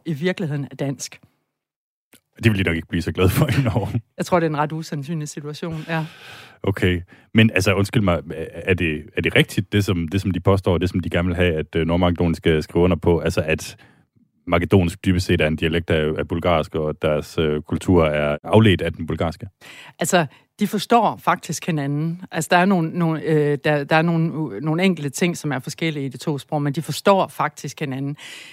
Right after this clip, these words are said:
Speaker 1: I det hele taget, når man kigger på landegrænser i den her region, så er de nationalstater, vi kender i dag,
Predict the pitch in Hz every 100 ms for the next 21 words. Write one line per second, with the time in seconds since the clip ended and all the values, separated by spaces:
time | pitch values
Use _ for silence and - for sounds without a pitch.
0 | - _ - 220 220 214 226 - 156 131
1 | - - 196 202 - 220 214 208 190 175
2 | - - _ 151 170 170 - 143 139 131
3 | 156 - 175 190 165 165 143 143 147 160
4 | 151 117 196 - 175 160 208 214 196 165
5 | 156 185 180 165 - 151 143 143 - 160
6 | 170 170 160 151 147